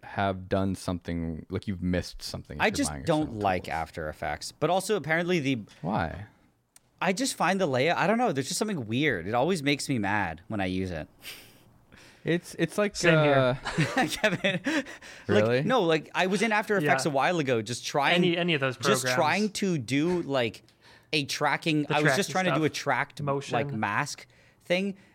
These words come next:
Speaker 1: Yeah.
Speaker 2: And I have the little, like, the little ma-, area I've selected, and then I just go to
Speaker 1: Right.
Speaker 2: change it, and it just doesn't let me move the little dots.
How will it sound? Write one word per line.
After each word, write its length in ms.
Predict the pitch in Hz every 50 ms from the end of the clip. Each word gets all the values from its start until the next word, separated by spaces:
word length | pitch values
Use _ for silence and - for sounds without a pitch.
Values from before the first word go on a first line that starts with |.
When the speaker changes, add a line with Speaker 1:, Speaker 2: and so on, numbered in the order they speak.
| _ -
Speaker 1:
Yeah. 160 | 101 98 95
Speaker 2:
And 240 | 139 151 151 143 - _ _ _ _ _ _ _ _ _ _ _ _ _ _ _ _ -
I 80 | 160 156
have 340 | 135 - 160 165 202 180
the 100 | 165 180
little, 360 | 170 165 175 175 175 175 170 165
like, 220 | 170 175 165 156 - - -
the 380 | - 135 123 - 123 147 156
little 260 | 147 160 180 196 196 170 156
ma-, 60 | - - _ _ _ _ _ _ -
area 340 | - 147 156 160 175 180 180 170
I've 120 | 175 170
selected, 680 | - - - 160 139 120 117 - - - 135 160 175 - _ _ - _ _ _ -
and 80 | - 135
then 100 | 151 160
I 60 | 165
just 200 | 156 170 165 -
go 160 | - 143 165 180
to 80 | 185
Speaker 1:
Right. 80 | 175 -
Speaker 2:
change 400 | 160 - 208 226 208 160 120 117
it, 220 | 120 113 113 - _ _ -
and 160 | 156 160 151 -
it 160 | 151 147 -
just 160 | 156 139 -
doesn't 240 | - 131 117 147 131
let 100 | 143 135
me 120 | 143 147 135
move 180 | 135 143 147
the 120 | 139 156 143
little 180 | 151 156 165 135
dots. 500 | 113 160 185 190 123 - - - -